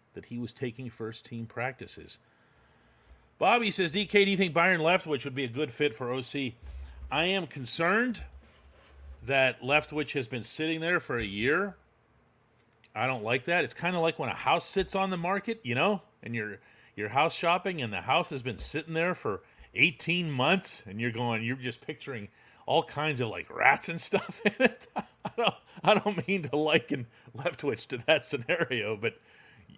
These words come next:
the price goes down. Every additional, I believe it's three months, the price goes down. And in Leftwich's case, really,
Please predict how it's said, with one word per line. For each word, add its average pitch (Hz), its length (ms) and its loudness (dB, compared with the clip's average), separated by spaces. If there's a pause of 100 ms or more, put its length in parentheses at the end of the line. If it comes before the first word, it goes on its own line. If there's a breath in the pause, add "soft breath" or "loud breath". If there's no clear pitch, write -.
(260)
the 110 220 -8
price 151 400 4
goes 127 340 2
down. 139 380 4 (920)
Every 156 340 2
additional, 156 380 -2
I 131 80 0
believe 131 260 -2
it's 120 140 -8
three 143 240 -6
months, 135 460 -6 (440 soft breath)
the 101 80 -8
price 120 380 -2
goes 110 320 -4
down. 95 340 -2 (1040 soft breath)
And 107 300 -2
in 117 160 -4
Leftwich's 135 580 -4
case, 117 360 -2 (800 soft breath)
really, 185 520 -2